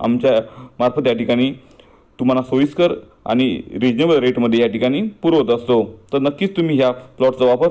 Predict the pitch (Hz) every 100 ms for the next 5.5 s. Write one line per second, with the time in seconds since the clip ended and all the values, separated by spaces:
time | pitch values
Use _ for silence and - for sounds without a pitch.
0 | - 120 123 131 147 147 175 - 120 123
1 | 123 123 127 127 104 117 143 147 139 147
2 | 139 139 139 143 147 - 120 - - -
3 | - _ 131 127 131 - - _ _ _
4 | _ _ _ 110 113 139 151 147 151 143
5 | 139 123 120 117 113